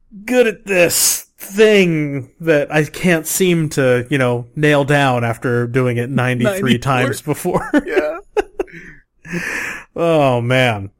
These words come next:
Speaker 1: Okay. Well, thank you very much for listening. I'm your host, Jeff Wyckoff, A K A Eat Gamer. And, uh, with me, as always, has been Dave Quarles, A K A Compy three eighty-six.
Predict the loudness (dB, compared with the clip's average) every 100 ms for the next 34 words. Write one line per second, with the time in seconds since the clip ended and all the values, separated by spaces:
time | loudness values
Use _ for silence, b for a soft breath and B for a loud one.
0 | 0 0 2 0 0 -2 -2 2 2 -2
1 | -2 2 2 2 2 4 4 4 0 -2
2 | -2 0 0 0 -4 -4 -4 0 2 2
3 | 2 2 0 0 2 2 2 0 2 2
4 | 0 2 -2 -2 -2 0 0 -2 -6 -2
5 | 0 0 -2 -4 B B B B B 0
6 | 2 0 -2 -2 2 4 4 4 2 -2
7 | -8 -4 0 2 4 2 2 2 2 0
8 | -2 -4 -2 0 2 4 2 -2 -2 0
9 | 0 -2 -2 -2 -2 -2 -2 -4 -4 -4
10 | -2 -2 -2 -4 -4 -10 -20